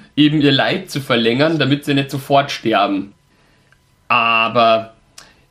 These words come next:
bei jetzt vorher nicht zu sehr geschwächten Menschen, wie gesagt, die wurden ja auch gegeißelt, ausgepeitscht et cetera,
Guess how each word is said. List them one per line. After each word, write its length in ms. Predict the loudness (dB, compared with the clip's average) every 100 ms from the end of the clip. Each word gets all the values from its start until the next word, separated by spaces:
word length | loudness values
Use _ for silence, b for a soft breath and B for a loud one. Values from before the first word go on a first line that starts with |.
| _ _ -6
bei 260 | -2 -2
jetzt 460 | -2 -2 -4 -10 -16
vorher 380 | -6 -2 2 2
nicht 280 | 0 -4 -10
zu 140 | -8
sehr 380 | -2 2 2 2
geschwächten 680 | -2 -4 -4 -4 -4 -4
Menschen, 460 | 0 0 -2 -4 -6
wie 60 | -6
gesagt, 340 | -6 -6 -8
die 100 | -12
wurden 200 | -6 -4
ja 120 | -2
auch 220 | -4 -8
gegeißelt, 520 | -12 -4 -2 -2 -4 -6
ausgepeitscht 680 | -8 -8 -14 -8 -8 -8 -12
et 120 | -14
cetera, 560 | -12 -8 -2 0 -2